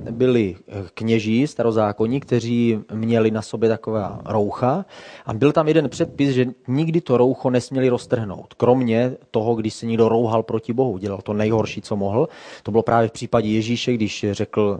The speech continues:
eh, řekli Ježíši: "Tak co, jsi teda opravdu Bůh?" A on řekl: "Vy sami to říkáte", tak tedy roztrhli svoje roucho, ale jinak oni nesměli nikdy, nikdy to roucho trhat, protože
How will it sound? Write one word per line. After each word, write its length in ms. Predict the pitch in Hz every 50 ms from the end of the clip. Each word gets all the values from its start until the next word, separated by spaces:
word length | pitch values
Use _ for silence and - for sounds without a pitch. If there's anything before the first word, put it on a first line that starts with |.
| - -
eh, 420 | - 104 104 98 92 - - - -
řekli 260 | - - - 95 98
Ježíši: 400 | 110 113 107 104 107 - - 107
"Tak 160 | 101 104 -
co, 140 | - - 110
jsi 260 | - - 110 98 -
teda 180 | - 110 110 107
opravdu 380 | - - - 110 113 110 120
Bůh?" 440 | 113 113 127 143 165 165 - - - - - - -
A 20 | -
on 140 | 117 117
řekl: 460 | 110 110 107 - - 107 104 101 - - - -
"Vy 160 | 90 92 104 101
sami 260 | - - 120 123 117
to 140 | - 113 104
říkáte", 480 | 107 104 104 - 117 113 113 - 120
tak 160 | - - -
tedy 180 | - 117 117 107
roztrhli 400 | 104 104 - - - 113 113 113
svoje 360 | - - 110 107 107 104 101
roucho, 460 | 101 104 98 95 - - 110 123 160 - - - - - - - -
ale 180 | - 117 117 113
jinak 360 | 117 147 156 143 147 147 -
oni 180 | - 127 127
nesměli 440 | 123 127 123 - - 139 131 123 123
nikdy, 520 | 113 120 131 131 127 120 123 123 123 123 101
nikdy 220 | 120 117 117 131 123
to 120 | - 120
roucho 280 | 117 117 120 - - 113
trhat, 500 | - - 104 98 110 110 127 156 - - - - - - - - _
protože 540 | - 117 117 - 131 127 117 127 123 123